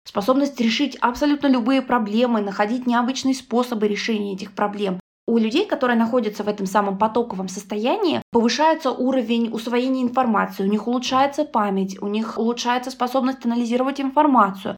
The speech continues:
Могут они немного нервничать, испытывать легкую форму беспокойства, но это беспокойство связано с тем, что активность в состоянии потока действительно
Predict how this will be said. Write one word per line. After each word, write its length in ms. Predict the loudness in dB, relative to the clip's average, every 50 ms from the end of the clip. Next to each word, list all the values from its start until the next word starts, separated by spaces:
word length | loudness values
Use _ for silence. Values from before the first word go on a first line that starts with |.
| _ _
Могут 340 | 4 6 6 6 4 2 0
они 160 | 0 0 0
немного 380 | 0 2 2 4 4 4 4 4
нервничать, 520 | 4 4 4 2 2 0 -2 -2 -4 -4
испытывать 440 | -4 -4 -4 -4 -2 -2 -2 0 2
легкую 300 | 4 2 2 2 -4 -4
форму 280 | 0 0 0 0 0 -2
беспокойства, 800 | -2 -4 -6 -6 -6 -4 -2 0 0 0 0 2 0 0 0 -2 -10 -16 -18 -6 _ 4
но 180 | 4 4 4
это 240 | 2 0 -2 0 0
беспокойство 560 | -2 -2 -2 -2 -2 0 0 0 -2 0 -4
связано 500 | -6 -2 2 2 2 2 2 0 0 0
с 80 | -2 -2
тем, 220 | -4 -4 -4 -4
что 240 | -2 0 0 0 0
активность 460 | -2 -6 -6 -2 0 2 2 2 0
в 40 | 0
состоянии 440 | -2 -2 0 2 2 4 4 4 2
потока 360 | 2 2 2 2 2 0 2
действительно 680 | 0 0 -2 -2 -2 -4 0 0 0 2 2 0 0 -2